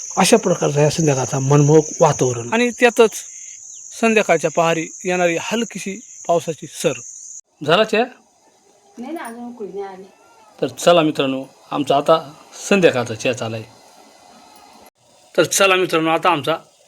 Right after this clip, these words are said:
Speaker 1: चहा उकळतोय. आणि मित्रांनो, सकाळ संध्याकाळ हा प्रत्येक ठिकाणी आणि गावाच्या ठिकाणी सुद्धा चहा होतोयच. चला मित्रांनो, आता चहा पिऊन घेऊ. तर मग या मित्रांनो, चहा प्यायला.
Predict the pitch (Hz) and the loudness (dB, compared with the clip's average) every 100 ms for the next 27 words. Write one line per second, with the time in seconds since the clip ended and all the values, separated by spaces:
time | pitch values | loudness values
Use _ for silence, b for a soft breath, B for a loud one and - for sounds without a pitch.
0 | _ - - 185 151 147 127 120 120 _ | _ -10 4 4 4 0 -6 -8 -16 _
1 | b b b _ _ 254 302 294 277 269 | b b b _ _ 2 4 4 2 -2
2 | - _ _ 254 254 233 220 262 254 214 | -10 _ _ 0 2 2 2 2 4 4
3 | 220 202 185 165 170 - _ _ _ _ | 4 0 2 2 0 -2 _ _ _ _
4 | - 254 240 254 254 220 190 214 _ 214 | 0 2 2 -2 2 0 0 -6 _ -4
5 | 233 220 196 185 185 214 180 175 175 175 | 4 6 6 2 2 0 0 -2 -2 -4
6 | - _ _ - 185 185 180 165 135 120 | -6 _ _ 4 4 4 0 0 -2 -4
7 | - _ _ _ _ _ _ _ _ _ | -16 _ _ _ _ _ _ _ _ _
8 | _ _ _ _ - _ _ _ _ - | _ _ _ _ -20 _ _ _ _ -2
9 | 170 135 117 117 110 117 117 - _ _ | 2 2 -2 -6 -8 -8 -10 -16 _ _
10 | _ _ _ _ _ _ _ _ _ _ | _ _ _ _ _ _ _ _ _ _
11 | - - 180 147 113 104 110 104 _ _ | -10 0 0 0 -6 -8 -10 -14 _ _
12 | _ - - _ _ - - - _ - | _ -20 -20 _ _ -20 -20 -20 _ -4
13 | - 254 226 208 190 180 - 262 285 240 | 4 6 4 -2 -8 -12 4 4 4 -2
14 | 165 151 180 190 151 131 | -4 -6 -6 -6 -6 -8